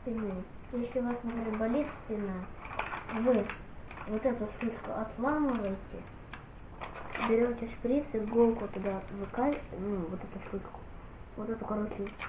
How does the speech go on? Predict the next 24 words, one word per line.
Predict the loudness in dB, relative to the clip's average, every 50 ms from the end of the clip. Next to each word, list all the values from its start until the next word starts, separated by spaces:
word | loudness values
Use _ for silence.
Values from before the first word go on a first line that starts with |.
| -6 -4
то, | -4 -4 0
что | 4 6
внутри | 8 8 8 8 8 6 6 6
выкачиваете | 6 6 6 8 8 8 6 4 2 2 -2
оттуда, | -4 -4 -4 -2 -2 -2 -4 -6 -8 -10 -10 0 4
ампулы. | 4 4 4 4 2 -2 -2 -2 -4 -6 -8 -12 -12 -12 -12 -10 -10 -10 -10 -12 -10 -8 -6
М. | -4 -4 -4 -6 -6 -8 -10 -10 -10 -10 -10 -10 -12 -12 -12 -12 -12 -10 -8 -4 2
И | 4
вот | 4 4 4 2
потом | 0 0 4 4 4 6 4 2 0 -4 -6 -8 -8 -8 -6 -6 -6 -6 -8 -6 -6 -6
к | -6 -6 -6 -8 -8 -10 -10 -10 -10 -10 -10 -6 -4
себе | 6 8 8 8
колите. | 8 6 0 0 0 0 0 -2 -4 -6 -6 -8 -8 -10 -6 -2
И | 0
у | 2 2 4 4
вас | 4 4 2 2 -2
тогда | -4 -4 -2 -2 -2 -2 -4 -6 -8 -10 -10 -12 -10 -10 -10 -12 -12 -12 -14 -12 -10 -4
через | -2 -2 -2 0 2
некоторое | 2 2 2 0 0 -2 0 0 0 0
время | 0 2 2 2 4 4 2
должна | 2 2 2 0 0 0 0 0
пройти | 0 -2 -2 -2 -4 -6 -8 -8 -6 -4
спина. | -4 -2 -2 -2 -2 -2 -4 -6 -8 -12 -12 -12 -12 -12 -12 -12 -10 -10 -10 -10 -12 -12 -12 -12 -12 -8 -6 -6 -6 -6 -6 -10 -10 -12 -12 -12 -12 -12 -12 -12 -12 -12 -12 -12 -10 -10 -10 -6 -4 -2 -2 -2 -4 -8 -12 -12 -10 -8 -6 -6 4 8 8 8 10
Гра-, | 10 8 10 8 6 2